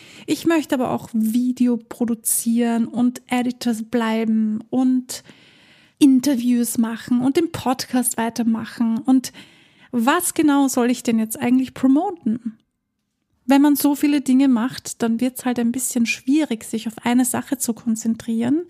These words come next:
So ging's mir zumindestens. Ich weiß nicht, wie's dir damit ging, ah, oder geht, ging oder geht. Aber du kannst mir sehr gerne schreiben. Werbung ist sehr gekoppelt mit, was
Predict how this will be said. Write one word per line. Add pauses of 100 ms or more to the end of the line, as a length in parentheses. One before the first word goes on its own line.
(560)
So
ging's
mir
zumindestens.
Ich
weiß
nicht,
wie's
dir
damit
ging, (360)
ah,
oder
geht,
ging
oder
geht. (800)
Aber
du
kannst
mir
sehr
gerne
schreiben. (500)
Werbung (220)
ist (280)
sehr
gekoppelt
mit,
was